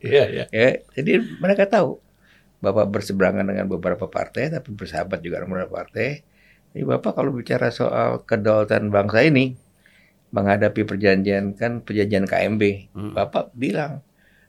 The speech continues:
Speaker 2: "Perjanjian K M B ini harus batal." Ya,
Speaker 1: Hmm.
Speaker 2: eh, karena kita terikat sekali dengan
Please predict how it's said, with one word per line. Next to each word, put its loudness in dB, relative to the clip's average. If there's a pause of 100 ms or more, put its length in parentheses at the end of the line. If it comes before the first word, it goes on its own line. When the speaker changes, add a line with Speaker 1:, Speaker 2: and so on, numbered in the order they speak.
Speaker 2:
"Perjanjian -2
K -2
M -2
B -2
ini 0
harus -4
batal." -4 (1500)
Ya, -6 (160)
Speaker 1:
Hmm. -10
Speaker 2:
eh, -4 (120)
karena -2
kita -4 (340)
terikat -2
sekali -6
dengan -8